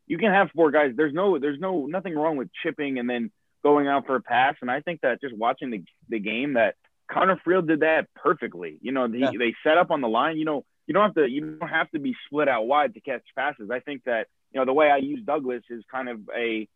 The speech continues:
Speaker 1: a tribute to that. You know, he, he's w-, led the league in receiving before and he, solely off the line. So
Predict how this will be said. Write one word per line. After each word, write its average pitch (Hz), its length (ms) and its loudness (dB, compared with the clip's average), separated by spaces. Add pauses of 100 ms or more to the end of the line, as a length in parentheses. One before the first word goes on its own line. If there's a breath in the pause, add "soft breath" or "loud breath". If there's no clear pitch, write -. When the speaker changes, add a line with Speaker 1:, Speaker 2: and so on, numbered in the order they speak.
(140)
Speaker 1:
a - 60 -10
tribute 135 400 -2
to 104 80 -10
that. 98 180 -2
You 117 80 -8
know, 120 100 -4
he, 107 260 -8
he's 226 140 -2 (200)
w-, - 200 -8 (280)
led 127 440 4
the 127 80 0
league 135 320 6
in 123 280 -2 (240 soft breath)
receiving 139 440 2
before 127 440 4
and 120 140 -2
he, 131 100 -10 (380)
solely 151 380 4
off 131 300 2
the 131 80 -6
line. 123 500 -4
So 107 300 -6